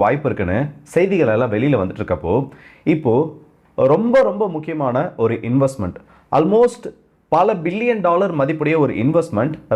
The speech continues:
ரஷ்யாவுக்கும் இந்தியாவுக்கும் நடுவுல இப்போ உறுதிப்படுத்தப்பட்டிருக்கு.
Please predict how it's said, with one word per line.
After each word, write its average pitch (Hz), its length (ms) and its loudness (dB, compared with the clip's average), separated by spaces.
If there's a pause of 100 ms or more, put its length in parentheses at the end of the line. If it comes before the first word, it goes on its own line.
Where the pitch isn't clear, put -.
ரஷ்யாவுக்கும் 160 680 0
இந்தியாவுக்கும் 135 440 2
நடுவுல 107 280 2 (360)
இப்போ 101 140 0 (300)
உறுதிப்படுத்தப்பட்டிருக்கு. 104 840 -2